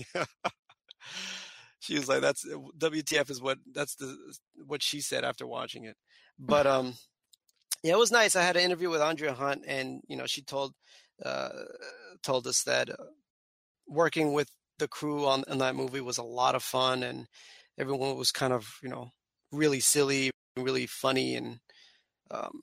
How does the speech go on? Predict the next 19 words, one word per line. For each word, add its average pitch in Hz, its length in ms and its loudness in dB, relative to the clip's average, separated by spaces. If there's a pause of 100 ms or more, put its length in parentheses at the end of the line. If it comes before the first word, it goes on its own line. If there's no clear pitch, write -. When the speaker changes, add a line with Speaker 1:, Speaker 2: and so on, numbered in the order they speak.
(120)
Speaker 1:
she - 180 2
got 143 180 2
to 131 80 -4
do 135 140 0
her 131 160 2
own 123 140 4
stunts, - 640 4
which - 180 -2
is - 100 -2
pretty 127 280 -4
cool, 131 300 -8 (1200)
considering 143 420 2
she 151 140 4
gets 139 200 0
Speaker 2:
Yeah, 165 80 -2
Speaker 1:
put 170 60 0
Speaker 2:
that's - 100 -10
Speaker 1:
through - 180 -4
Speaker 2:
cool. - 20 -8